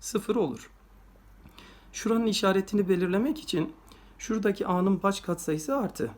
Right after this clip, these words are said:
şuradaki üç a'nın ifadesi, ifadesinin baş katsayısı artı. Artı ile artının çarpımı artı olduğu için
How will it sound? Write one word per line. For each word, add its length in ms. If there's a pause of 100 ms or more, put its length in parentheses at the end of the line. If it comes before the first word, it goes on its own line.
(120)
şuradaki 440
üç 180
a'nın 280
ifadesi, 600
ifadesinin 680
baş 180
katsayısı 500
artı. 380
Artı 300
ile 100
artının 320
çarpımı 420
artı 280
olduğu 180
için 380